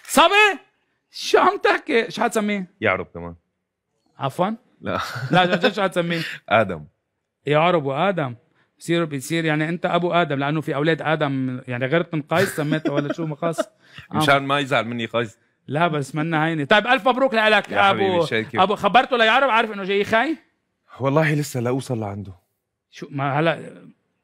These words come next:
Speaker 2: يعني خايف، أنا، أنا خايف
Speaker 1: فهمان
Speaker 2: من
Speaker 1: هو
Speaker 2: هذا
Speaker 1: أصلًا
Speaker 2: الموضوع.
Speaker 1: إنه أنت اليوم متزوج من حدا غير أمه ولا ما كتير؟
Speaker 2: إيه، نوعًا ما
Speaker 1: مم.
Speaker 2: فهمان، بس،
Speaker 1: مم.
Speaker 2: آه، هذا الموضوع كتير عامل لي هيك
Speaker 1: قلق؟
Speaker 2: ملبكني، لأنه ما بعرف شو ردة فعله
Speaker 1: طيب.
Speaker 2: لا يعرب.
Speaker 1: بقى أنت، أنت اللي بدك يعرب يطلع لاعب كرة قدم ولا بتفضل يطلع شي تاني؟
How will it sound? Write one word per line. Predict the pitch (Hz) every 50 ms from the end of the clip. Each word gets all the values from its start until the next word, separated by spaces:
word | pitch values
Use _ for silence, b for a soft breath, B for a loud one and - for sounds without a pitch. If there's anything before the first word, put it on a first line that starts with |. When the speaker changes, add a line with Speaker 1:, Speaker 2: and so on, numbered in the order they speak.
| _ _ -
Speaker 2:
يعني | 110 104 107 117 110
خايف، | - 156 156 160 156 - - -
أنا، | 139 139 139 131 120 -
أنا | 131 139
خايف | - - -
Speaker 1:
فهمان | 160 240 277 311 285
Speaker 2:
من |
Speaker 1:
هو | 269 262
Speaker 2:
هذا | 247 240
Speaker 1:
أصلًا | -
Speaker 2:
الموضوع. | 247 240 226
Speaker 1:
إنه | 208 202
أنت | 208 202 214
اليوم | 196 196 202 196
متزوج | 175 180 156 165 175 175 160 147
من | 151 143
حدا | 156 160 151
غير | 135 143 139
أمه | 131 147 160 202 240 240 214 180 -
ولا | - 127 131 131
ما | 151 165
كتير؟ | - 151 143 143
Speaker 2:
إيه، | 151 156 143 123
نوعًا | 120 139 139 135 120 113
ما | 107 107 107 107 107 104 98 92 90 85 78 76 57
Speaker 1:
مم. | 57
Speaker 2:
فهمان، | - - 107 101 92 101 98 92 90 92 107 120 120 120
بس، | 110 107 104 117 113 107 110
Speaker 1:
مم. | 104
Speaker 2:
آه، | 98 95 - - 113
هذا | 123 147 147 147
الموضوع | 135 139 135 135 127 143 147 135 120
كتير | - - 135 139 135
عامل | 113 117 120 120 120
لي | 120 113 117 104
هيك | 110 110 - - 107 101 98 95 90 87 85 78 - _ _ _ _ _ -
Speaker 1:
قلق؟ | 147 143 -
Speaker 2:
ملبكني، | 120 127 120 113 147 147 - 135 135 131 131 127
لأنه | 120 120 113 87 113 117 117 113 113 113 110
ما | 107 123 139
بعرف | 135 139 123 120 120 -
شو | - 123
ردة | 120 120 104 101 110
فعله | - - 110 104 107
Speaker 1:
طيب. | - 175 131 98
Speaker 2:
لا | 95 92 90 87
يعرب. | 85 85 - -
Speaker 1:
بقى | 185 202 214
أنت، | 214 202 214
أنت | 185 - 180 185 180 -
اللي | 165 170 170 175
بدك | 156 170 165 160 -
يعرب | 175 180 180 165 156 151
يطلع | 156 - 156 143
لاعب | 147 147 156 151
كرة | - 160 147
قدم | 139 - - 165 165 214 220 214
ولا | 175 160
بتفضل | 139 127 - 165 151 151 147
يطلع | 131 - 147
شي | 139 - 135
تاني؟ | - 139 131 123 131 127 -